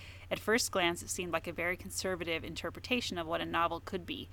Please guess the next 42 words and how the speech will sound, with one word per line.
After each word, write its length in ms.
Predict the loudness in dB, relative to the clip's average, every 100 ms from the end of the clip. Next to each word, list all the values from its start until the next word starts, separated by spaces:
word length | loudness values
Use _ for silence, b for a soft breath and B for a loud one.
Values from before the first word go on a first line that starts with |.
| B B B -4
But 100 | -2
in 100 | 2
fact, 440 | 10 12 10 4
Tolstoy 440 | 0 2 4 4 2
was 140 | 2
making 280 | 2 0 -2
some 200 | -2 -2
remarkably 640 | 2 2 2 2 0 0
avant-garde 680 | 4 6 6 4 4 6 6
and 120 | 2
exciting 480 | -4 0 2 2 0
moves 240 | -4 -4 -4
as 120 | -4
a 60 |
writer. 420 | 4 6 6 4 -2 B B B -2
There's 180 | 0 2
a 60 | 6
wonderful 440 | 6 8 6 4
chapter 480 | 6 6 4 0 -2
or 40 |
two 280 | -2 -2 0
when 140 | -2 -2
you 100 | 0
see 160 | 0
the 80 | -2
goings-on 640 | 0 2 2 2 2 2 0
from 160 | -4
the 60 | -6
point 300 | -4 -4 -2
of 60 | -2
view 260 | 0 0
of 200 | -2 0
Levin's 340 | 0 0 -2 4
dog. 400 | 8 8 6 0 B B B B -4
So 140 | 0
going 240 | 4 4 6
back 200 | 6 6
to 60 |
that 160 | 6 6
whole 180 | 6 4
agriculture 720 | 6 6 4 2 2 6 4
thing, 440 | 8 8 10 8